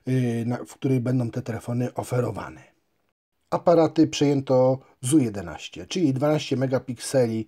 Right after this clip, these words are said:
z tyłu z obiektywem jeden przecinek siedem,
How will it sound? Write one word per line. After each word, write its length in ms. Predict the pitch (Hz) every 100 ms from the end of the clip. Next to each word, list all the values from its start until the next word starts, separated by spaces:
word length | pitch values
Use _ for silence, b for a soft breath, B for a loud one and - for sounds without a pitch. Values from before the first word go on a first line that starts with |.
| B B B
z 260 | - - -
tyłu 400 | 135 123 135 160 b b b
z 100 | 107
obiektywem 580 | 120 123 117 147 127 123
jeden 280 | 123 123 117
przecinek 420 | - 120 120 107
siedem, 520 | - - 107 127 190